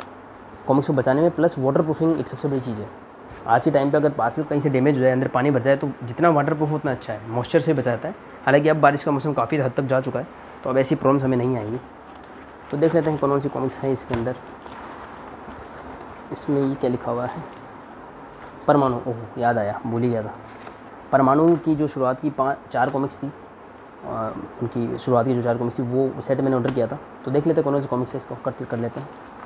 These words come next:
Bill वगैरह उसको remove कर दिया जाए। और साथ में एक मैं आपको बता देता हूँ, ये magazine मुझे कई बार प्राप्त हो चुकी है, इस वाले में मैंने ऑर्डर ऐड नहीं किया था। अब जो हम Hello Book माइन पे जो भी order कर, ऐड, अ, order करते हैं उसमें free gift का option आता है।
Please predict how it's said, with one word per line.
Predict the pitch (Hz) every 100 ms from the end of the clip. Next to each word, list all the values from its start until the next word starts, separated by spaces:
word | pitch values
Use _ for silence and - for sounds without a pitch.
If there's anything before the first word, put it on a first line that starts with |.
| - - - -
Bill | 123 120
वगैरह | 120 120
उसको | 120 117
remove | 117 131
कर | 123
दिया | 120 120
जाए। | 117 - - - - - - - - - - - - - - - -
और | 104 104
साथ | - 110 120
में | 135 139 127 - - -
एक | 131 143
मैं | 131
आपको | 139 127
बता | 135 135
देता | 120
हूँ, | 127
ये | 135
magazine | 127 127 147
मुझे | 139 131
कई | 131
बार | 135
प्राप्त | 131 131 131
हो | 117
चुकी | 117 135
है, | 147 - - - - - - -
इस | 135
वाले | 143 143
में | 147
मैंने | 139 131
ऑर्डर | 127 120 -
ऐड | 135 131
नहीं | 135 147
किया | 123
था। | 123
अब | 123 113
जो | 123
हम | 131 120 120
Hello | 127
Book | 139 131
माइन | 131 131
पे |
जो | 131
भी | 131
order | 139 135
कर, | 127 123
ऐड, | 135 127 -
अ, | 131 123
order | 123 127
करते | 123 123
हैं | 131
उसमें | - 185 - - - - - -
free | 175
gift | 185 190
का | -
option | 160 170
आता | 113
है। | 107